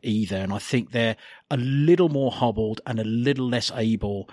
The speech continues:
than we are when it comes to the crunch. And I look at their games against Newcastle and Everton in particular and see those as banana skins for them. I think Newcastle for sure. I, I know what you're saying, Ricky. Everton are shit,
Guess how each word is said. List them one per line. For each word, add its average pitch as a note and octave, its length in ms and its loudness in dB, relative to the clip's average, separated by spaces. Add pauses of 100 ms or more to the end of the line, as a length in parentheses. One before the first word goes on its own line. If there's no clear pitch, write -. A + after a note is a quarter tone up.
(200)
than G#2 160 -2
we G#2+ 160 2
are G2 220 -2
when G#2 180 -4
it - 100 -8
comes G#2 260 -2
to G2 100 -10
the - 80 -10
crunch. - 520 -2 (380)
And B2 100 0
I B2 60 4
look D3+ 240 2
at E3 120 -2
their C#3+ 140 2
games C3 460 0 (100)
against A#2+ 460 -2 (140)
Newcastle B2+ 640 0
and A2+ 100 -4
Everton A2+ 400 -2
in A2 80 -4
particular - 600 -2
and A2 220 -4
see A#2 280 0
those G#2+ 320 -4
as G#2 80 -4
banana A2+ 400 0
skins - 280 -4
for - 120 -8
them. A2 240 0
I G#2 80 -2
think G#2+ 160 -2
Newcastle G#2+ 560 -2
for - 160 -10
sure. A2 480 0 (600)
I, B2+ 80 2
I C3 140 2
know D#3 100 8
what D#3 100 6
you're D3 120 0
saying, C3+ 320 6
Ricky. B2 320 4
Everton C#3 320 0
are C3+ 160 0
shit, - 520 2